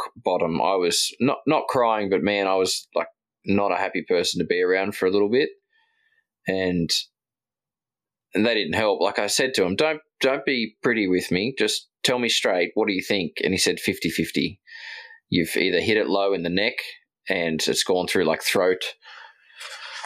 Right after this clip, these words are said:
and things, and it's gonna go down to the bottom of the dam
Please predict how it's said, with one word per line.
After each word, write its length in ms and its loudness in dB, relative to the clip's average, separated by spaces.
and 180 -2
things, 400 0
and 180 2
it's 120 -2
gonna 180 -2
go 140 4
down 160 0
to 60 -2
the 80 2
bottom 300 -2
of 60 0
the 80 0
dam 440 -2